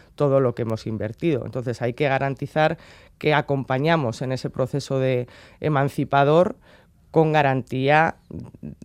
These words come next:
vivienda, en primer lugar, eh, formación y acompañamiento laboral, como haríamos con cualquier niño y niña, eh, con, con nuestros hijos, ¿no?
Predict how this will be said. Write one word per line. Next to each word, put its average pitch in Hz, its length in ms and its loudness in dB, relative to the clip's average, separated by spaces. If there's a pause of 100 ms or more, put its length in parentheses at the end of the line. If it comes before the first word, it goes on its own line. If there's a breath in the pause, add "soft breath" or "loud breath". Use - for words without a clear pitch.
(280)
vivienda, 131 880 -2
en 139 80 -4
primer 123 280 -4
lugar, 135 580 0
eh, 123 160 0
formación 131 880 0
y 117 160 -8
acompañamiento 113 1400 -4
laboral, 120 500 -2
como 113 280 -8
haríamos 156 760 -2
con 131 160 -10
cualquier 151 600 -2
niño 143 540 -2
y 135 100 -2
niña, 151 480 -2 (520 loud breath)
eh, 127 640 0
con, 120 280 -4
con 123 160 -4
nuestros 117 340 -6
hijos, - 340 -6
¿no? 196 260 -8